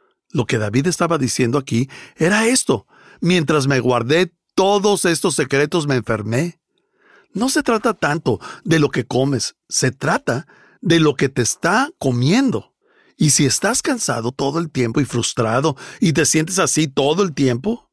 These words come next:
¿sabes qué? Necesitas mirar hacia adentro y preguntarte, "¿Qué estoy ocultando?". Mis secretos me enferman, pero si los expongo y soy honesto, abierto y humilde, entonces mejoraré.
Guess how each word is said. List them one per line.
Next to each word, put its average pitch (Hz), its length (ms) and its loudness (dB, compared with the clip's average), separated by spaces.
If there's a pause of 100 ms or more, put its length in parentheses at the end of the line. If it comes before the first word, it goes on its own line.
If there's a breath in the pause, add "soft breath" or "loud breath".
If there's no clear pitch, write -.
¿sabes 226 340 -4
qué? - 300 -6 (520 soft breath)
Necesitas 151 760 0
mirar 139 420 2 (220 loud breath)
hacia 127 320 0
adentro 151 360 0
y 165 40 -2
preguntarte, 107 760 -6 (560)
"¿Qué 254 200 0
estoy 277 320 0
ocultando?". 214 840 -6 (760 soft breath)
Mis 165 180 4
secretos 180 580 0
me 170 100 0
enferman, 120 680 -2 (460 soft breath)
pero 131 180 2
si 127 120 0
los 113 160 0
expongo 156 560 0 (220 loud breath)
y 151 140 2
soy 190 440 2
honesto, 160 680 0 (300 soft breath)
abierto 151 640 2
y 190 80 2
humilde, 139 480 2 (260 soft breath)
entonces 151 800 0 (240)
mejoraré. 95 640 -4